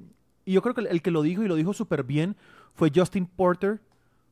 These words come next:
Para los que no saben, Justin Porter es una persona en este momento que está pisando la industria de la fotografía, de la cinema-, de la cinematografía de bodas de una forma muy única. Y el man en eso trabaja con Red.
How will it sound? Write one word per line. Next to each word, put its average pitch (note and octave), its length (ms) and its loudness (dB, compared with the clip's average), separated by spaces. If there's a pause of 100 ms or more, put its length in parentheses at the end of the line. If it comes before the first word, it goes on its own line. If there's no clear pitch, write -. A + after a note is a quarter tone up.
Para A2+ 140 -10
los A#2 160 -10
que B2+ 100 -8
no B2+ 80 -6
saben, D3+ 300 -4
Justin D3+ 240 -6
Porter D3+ 260 -4
es D3+ 140 -4
una D#3 100 -4
persona C3 340 -6
en C#3 40 -4
este D3 160 -10
momento B2 280 -6
que C3 120 -4
está - 320 -10
pisando D3 440 -4
la C3+ 60 -4
industria C#3 880 -4
de C3+ 160 -4
la C3 100 -2
fotografía, C3 680 -6
de C#3 80 -4
la D3+ 60 0
cinema-, C#3+ 340 -6
de C#3+ 220 -4
la D#3+ 80 -2
cinematografía E3 880 -6
de F3+ 100 0
bodas D#3+ 400 2 (360)
de C#3+ 60 -6
una C#3+ 120 -4
forma D#3 320 -4
muy D3+ 240 -2
única. D#3 400 -4 (460)
Y D#3+ 60 -2
el D3+ 80 0
man C#3 460 -6
en D3+ 100 -6
eso D#3+ 200 -4
trabaja C#3+ 340 -4
con D#3 140 -4
Red. A3 160 -2